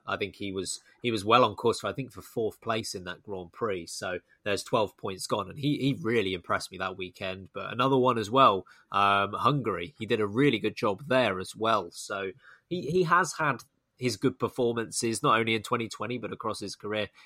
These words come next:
It is, for me, that consistency. He does need to get better at qualifying.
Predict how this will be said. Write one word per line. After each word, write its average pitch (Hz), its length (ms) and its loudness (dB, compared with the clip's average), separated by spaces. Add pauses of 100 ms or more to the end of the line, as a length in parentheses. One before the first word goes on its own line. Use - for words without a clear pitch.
(120)
It 113 160 0
is, 117 200 4
for 110 160 -2
me, 110 240 4
that 101 240 0
consistency. 110 1000 -2 (180)
He 110 80 -10
does 131 300 2
need 117 180 -6
to 113 80 -8
get 107 200 -4
better 110 280 -4
at 90 80 -12
qualifying. 117 580 2